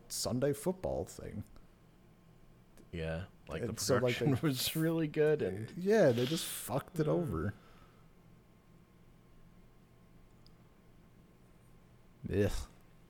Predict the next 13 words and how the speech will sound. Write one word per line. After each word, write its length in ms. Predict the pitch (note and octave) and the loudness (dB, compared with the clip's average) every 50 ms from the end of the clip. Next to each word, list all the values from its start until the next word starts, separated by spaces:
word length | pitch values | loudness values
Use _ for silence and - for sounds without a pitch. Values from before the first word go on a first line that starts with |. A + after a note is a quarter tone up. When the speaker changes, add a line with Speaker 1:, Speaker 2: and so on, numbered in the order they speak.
| - - - - - - - - - - - - - - - - - - - - - - - - - - - - - - - - - - - - - - - - - - - - - - - - - | -20 -20 -20 -20 -20 -20 -20 -20 -20 -20 -20 -20 -20 -20 -20 -20 -20 -20 -20 -20 -20 -20 -20 -20 -20 -20 -20 -20 -20 -20 -20 -20 -20 -20 -20 -20 -20 -20 -20 -20 -20 -20 -20 -20 -20 -20 -20 -18 -14
Speaker 2:
Yeah. 240 | - B1+ A#1 A1+ B1 E2+ - - - - - - - - - - - - - - - - - - - - - - - - - - - - - - - - - - - - - - - - - - - - - - - - - - - - - - - - - - - - - - - - - - - - - - - - - - - - - - - - - - - - - - - - - - | -12 -10 -10 -10 -10 -12 -14 -18 -20 -20 -20 -20 -20 -20 -20 -20 -20 -20 -20 -20 -20 -20 -20 -20 -20 -20 -20 -20 -20 -20 -20 -20 -20 -20 -20 -20 -20 -20 -20 -20 -20 -20 -20 -20 -20 -20 -20 -20 -20 -20 -20 -20 -20 -20 -20 -20 -20 -20 -20 -20 -20 -20 -20 -20 -20 -20 -20 -20 -20 -20 -20 -20 -20 -20 -20 -20 -20 -20 -20 -20 -20 -20 -20 -20 -20 -20 -20 -20 -20 -20 -20 -20 -20 -16 -10 -6
Speaker 1:
Ah, 160 | - - - | -4 -4 -2
well. 260 | A#1+ A#1 A1+ A1 - - - - - - - - - - - - - - - - - - - - - - - - - - - - - - - - - - - - | -2 -2 -4 -4 -4 -6 -10 -16 -20 -20 -20 -20 -20 -20 -20 -20 -20 -20 -20 -20 -20 -20 -20 -20 -20 -20 -20 -20 -20 -20 -20 -20 -20 -20 -20 -20 -20 -20 -18 -6
Speaker 2:
But 100 | - - | 0 2
at 40 | G#2 A#2 | 2 4
Speaker 1:
Maybe 100 | A#2+ A#2 | 4 6
Speaker 2:
some 220 | B2 A#2+ B2 A#2+ | 6 6 6 6
Speaker 1:
in 60 | A#2+ | 8
Speaker 2:
level, 340 | D3+ D#3+ - - F3 F3 - | 6 6 8 8 8 8 8
I 140 | - A2+ A#2+ | 6 4 4
just 420 | A#2 - B2+ C3 C#3 C3+ - - A#2+ | 4 6 6 6 6 6 4 2 2
need 380 | A#2+ A#2+ A#2+ B2 B2 A#2+ A2+ B2 A#2+ - | 4 4 4 4 4 2 0 -2 -8 -6
to 180 | - - A#2+ | -4 -2 -2